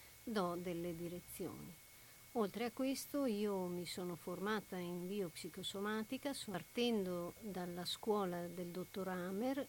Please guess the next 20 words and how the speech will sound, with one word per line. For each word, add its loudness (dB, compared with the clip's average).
eh, -2
i -4
principi 0
psicosomatica 0
si 0
applicano 0
anche 0
al -4
sogno, -6
perché 2
non 4
c'è, -2
secondo -2
me, -2
una 0
dif-, -4
non 6
è 8
meno 4
complicata 0